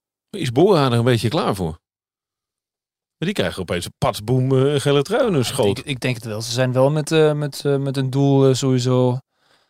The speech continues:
Speaker 2: hier naar de Tour gekomen om met Hindley een klassement, eh, uitslag te, te rijden. En dat hebben ze, denk ik, daar zijn ze nu, nu mooi onderweg.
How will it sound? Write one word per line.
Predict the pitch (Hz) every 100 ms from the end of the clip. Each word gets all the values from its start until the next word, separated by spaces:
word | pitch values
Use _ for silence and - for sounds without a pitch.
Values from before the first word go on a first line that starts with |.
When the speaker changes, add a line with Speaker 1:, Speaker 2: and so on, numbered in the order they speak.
| _ _ _ _ _
Speaker 2:
hier | _ 127
naar | 113 107
de |
Tour | 104 135 120
gekomen | 110 - 107 107
om | 113
met | 113
Hindley | 127 120 113 - 127 _ _ _ _ _ _ _ _ _ _ _ _ _ _ _ _ _
een | 131
klassement, | - 113 - 117 139 -
eh, | 147 127 127 123 123 131
uitslag | - 127 - 127
te, | -
te | - - -
rijden. | 127 120 120 117
En | 123 117
dat | 113 -
hebben | 117 120
ze, | 113
denk | 110 113
ik, | 113 113 -
daar | -
zijn | 110 107
ze |
nu, | 117 117 120
nu | 123 120
mooi | 117 113
onderweg. | 117 117 139